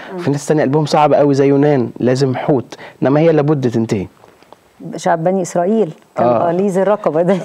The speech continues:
Speaker 2: كده لما نقول لربنا، يقول له: "رب، يعني احنا يعني مش عايزين ندخل في مشاكل معاك، انا قال خلي قلبي زي الرز، خلي
Speaker 1: أيوة.
Speaker 2: قلبي ياخد نار قليله".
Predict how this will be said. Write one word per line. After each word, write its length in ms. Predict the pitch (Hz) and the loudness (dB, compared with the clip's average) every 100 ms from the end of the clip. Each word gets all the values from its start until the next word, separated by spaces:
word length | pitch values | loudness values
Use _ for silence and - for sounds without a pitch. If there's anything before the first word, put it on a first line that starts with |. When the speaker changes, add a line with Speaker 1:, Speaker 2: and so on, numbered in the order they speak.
| - - | -4 0
Speaker 2:
كده 180 | 175 160 | 2 4
لما 140 | 147 | 4
نقول 180 | 147 165 | 4 4
لربنا، 320 | 139 151 147 | 4 4 4
يقول 160 | 139 147 | 4 4
له: 120 | 143 | 2
"رب، 140 | 143 | 4
يعني 240 | 135 143 147 | 2 4 0
احنا 320 | - 147 135 | 0 0 2
يعني 420 | - 135 131 - - - - | 0 0 0 -2 -8 -8 -2
مش 140 | 117 | 2
عايزين 220 | 135 147 | 2 2
ندخل 240 | 151 - 131 | 2 -2 -2
في 100 | 143 | -2
مشاكل 340 | 127 139 135 | 0 0 0
معاك، 280 | 131 139 139 | 0 0 2
انا 180 | 139 135 | 2 2
قال 160 | 143 | 2
خلي 300 | 135 139 135 | 0 2 4
قلبي 220 | 135 123 | 2 2
زي 240 | 120 127 123 | 2 4 2
الرز، 460 | 123 123 139 - - | 2 0 -2 -8 -2
خلي 180 | 127 | 0
Speaker 1:
أيوة. 100 | 123 | 2
Speaker 2:
قلبي 280 | 131 123 127 | 0 0 2
ياخد 440 | 120 - 135 131 127 | 2 2 0 0 0
نار 120 | 131 | 2
قليله". 460 | 117 117 123 113 | 2 2 2 0